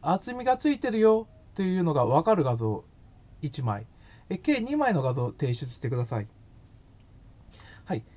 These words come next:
えー、注意、えー、は以上になります。それでは、今日も一緒にソリッドワークスの方でやっていきたいと思います。おっと。ちょっとこれ、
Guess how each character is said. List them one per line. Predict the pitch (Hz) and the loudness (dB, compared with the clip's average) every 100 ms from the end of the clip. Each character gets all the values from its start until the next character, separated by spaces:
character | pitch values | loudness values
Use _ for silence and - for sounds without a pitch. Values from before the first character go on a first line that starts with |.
| - | -6
え | 165 139 127 - | -4 -2 -6 -12
ー、 | - - - | -20 -20 -4
注 | - 311 | 2 4
意、 | 208 135 113 - | 4 -2 -6 -6
え | 120 110 - - | -4 -4 -6 -6
ー、 | 143 | 4
は | 156 - | 4 4
以 | 175 | 2
上 | 156 139 | 4 4
に | 117 | 2
な | |
り | 113 | -2
ま | 107 | -4
す。 | 113 - - - - - - - - - - - - - - - - - - | -8 -14 -20 -20 -20 -20 -20 -20 -20 -20 -20 -20 -18 -18 -20 -20 -20 -20 -16
そ | - 240 | -6 -2
れ | |
で | 254 | 4
は、 | 302 123 104 - - | 4 4 0 -8 -2
今 | 208 147 | 2 2
日 | |
も | 113 - | 2 -4
一 | 135 | -6
緒 | 127 143 | -2 -2
に | 131 123 - - - - - - - | -2 -6 -12 -20 -20 -20 -20 -20 -8
ソ | - | 0
リ | 147 | 0
ッ | 147 | 4
ド | 156 | 4
ワ | 139 | 4
ー | |
ク | - | 2
ス | 120 | -4
の | 113 107 - - - - - | -4 -4 -12 -20 -20 -20 -20
方 | - 143 | -10 -4
で | 113 107 107 | 0 -2 -2
や | 127 | -6
っ | |
て | - 139 | -4 -6
い | |
き | - | -2
た | 143 | -2
い | |
と | 117 | -2
思 | 107 107 | -4 -4
い | |
ま | 104 | -6
す。 | 107 - - - - - - - | -8 -14 -20 -20 -20 -20 -20 -14
お | 113 | -12
っ | - | -12
と。 | - - - - - - - - - - - - - - - - | -18 -20 -20 -20 -20 -20 -20 -20 -20 -20 -20 -20 -20 -20 -20 -20
ち | - | -18
ょ | |
っ | |
と | - | -10
こ | 120 | -6
れ、 | 113 | -6